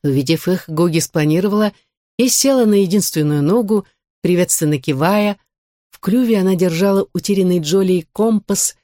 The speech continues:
«Все точки мира». «Вот уж спасибо так спасибо», обрадовалась черепаха. «У меня не было времени нырнуть и поискать на дне реки мой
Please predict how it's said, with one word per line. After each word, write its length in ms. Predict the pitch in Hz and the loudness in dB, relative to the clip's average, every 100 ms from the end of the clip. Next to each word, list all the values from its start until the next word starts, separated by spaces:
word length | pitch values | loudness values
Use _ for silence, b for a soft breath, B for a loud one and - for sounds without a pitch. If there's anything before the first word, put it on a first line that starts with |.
| _ _ | _ _
«Все 260 | - 202 | -4 -4
точки 380 | 196 175 - - | -4 -4 -4 -4
мира». 400 | 143 135 131 135 - _ _ _ _ _ _ _ - | -4 -4 -6 -10 -14 _ _ _ _ _ _ _ -2
«Вот 280 | 302 359 | 0 2
уж 120 | 330 - | 0 -2
спасибо 540 | - 202 196 - 240 | 0 0 0 0 0
так 220 | - 180 | -2 -2
спасибо», 680 | - 175 143 - 190 196 196 | -2 -2 -2 0 0 2 2
обрадовалась 480 | 170 196 175 180 175 | 2 0 0 0 0
черепаха. 640 | 185 175 170 170 - 180 b b - | -2 -2 -4 -8 -8 -10 b b -2
«У 80 | |
меня 220 | 220 226 226 | 2 4 4
не 140 | 240 | 2
было 220 | 208 226 | 2 0
времени 500 | 208 240 233 202 202 | 0 2 2 4 2
нырнуть 560 | 202 208 196 233 269 - b _ | 2 2 2 0 -2 -6 b _
и 60 | 240 | -4
поискать 500 | - 240 - 240 202 | 0 0 0 -2 0
на 160 | 220 220 | 0 0
дне 240 | 202 233 | 2 2
реки 360 | 233 226 180 151 | 0 -2 -2 0
мой 280 | 160 143 | 0 -2